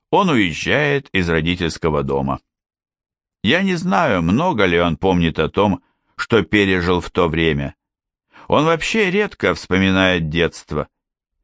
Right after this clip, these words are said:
Иногда он может прокомментировать работу парикмахера, который подстриг его так, что видны или не видны многочисленные шрамы на его голове.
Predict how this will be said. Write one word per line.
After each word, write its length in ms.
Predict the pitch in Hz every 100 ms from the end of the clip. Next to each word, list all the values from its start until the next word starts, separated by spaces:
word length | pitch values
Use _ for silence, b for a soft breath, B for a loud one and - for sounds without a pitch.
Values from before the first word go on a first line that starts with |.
| B B
Иногда 480 | - 135 151 202 196
он 100 | 170
может 320 | 180 160 123
прокомментировать 960 | - 117 117 107 107 113 120 104 95 101
работу 420 | 101 95 101 87
парикмахера, 720 | 92 82 - 78 76 101 101
который 400 | 104 101 98 98
подстриг 520 | 90 92 - 104 95
его 180 | 92 90
так, 200 | 87 95
что 140 | - 95
видны 400 | 90 85 92 95
или 280 | - 90
не 160 | 92 95
видны 360 | 90 87 95 92
многочисленные 920 | 90 87 85 95 82 85 90 90 85
шрамы 440 | - 98 92 87
на 120 | 87
его 280 | 87 82 85
голове. 540 | 80 87 87 78 76